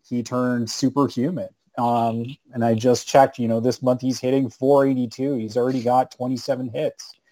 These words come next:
Like, this dude is, he's on fire, and he's, pr-, you know, essentially carrying this team offensively right now. Um, and, uh, you know, last year his war was five point one, and it's sitting at four now.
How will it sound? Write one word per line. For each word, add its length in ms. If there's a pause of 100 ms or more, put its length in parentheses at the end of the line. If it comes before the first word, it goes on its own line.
(240)
Like, 440 (440)
this 200
dude 480
is, 600 (260)
he's 180
on 240
fire, 440
and 120
he's, 160 (240)
pr-, 120 (120)
you 160
know, 140
essentially 580
carrying 340
this 200
team 260
offensively 720
right 260
now. 380 (360)
Um, 600 (360)
and, 440
uh, 400
you 120
know, 140
last 340
year 140
his 220
war 280
was 140
five 300
point 220
one, 380
and 120
it's 100
sitting 260
at 140
four 380
now. 420